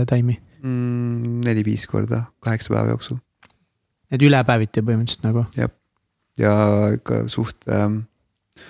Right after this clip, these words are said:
Speaker 2: suht tugevad kogused ja see ei olnud ainult,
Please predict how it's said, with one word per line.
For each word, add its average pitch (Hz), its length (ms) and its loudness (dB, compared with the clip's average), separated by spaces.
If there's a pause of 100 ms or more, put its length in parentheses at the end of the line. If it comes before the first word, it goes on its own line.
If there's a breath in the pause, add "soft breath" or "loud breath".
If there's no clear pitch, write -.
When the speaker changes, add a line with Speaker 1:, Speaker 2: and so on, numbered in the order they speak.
(100 loud breath)
Speaker 2:
suht - 300 -4
tugevad 107 480 2
kogused 110 540 -4
ja 107 180 -2
see 107 240 0
ei 104 60 4
olnud 107 380 2
ainult, 107 380 0